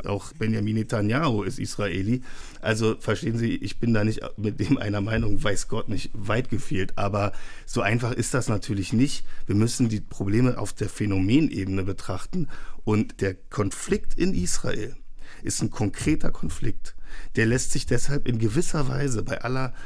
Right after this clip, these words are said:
bei aller Dramatik und Tragödie, auch zwischen Israelis und Palästinensern, viel besser adressieren, also vor allem in Israel,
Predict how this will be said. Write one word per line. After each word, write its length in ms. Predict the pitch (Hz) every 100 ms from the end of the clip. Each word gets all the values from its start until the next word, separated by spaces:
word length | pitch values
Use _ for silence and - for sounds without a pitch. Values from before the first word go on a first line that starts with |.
| - -
bei 160 | - -
aller 340 | 113 120 120
Dramatik 920 | 110 110 110 113 160 165 101 - - - -
und 200 | - 110
Tragödie, 600 | - 113 104 135 175 147 135 - -
auch 180 | 117
zwischen 360 | - 123 - 127
Israelis 480 | - - 107 127 -
und 100 | 110
Palästinensern, 840 | - 98 - 110 104 120 123 110 - - -
viel 680 | - - 143 151 151 131 127 - - - - -
besser 560 | 127 - 123 110 110 - -
adressieren, 840 | 110 117 117 - - 165 110 95
also 280 | 98 92 95
vor 200 | - -
allem 240 | 101 -
in 180 | 135 165
Israel, 360 | 101 - 85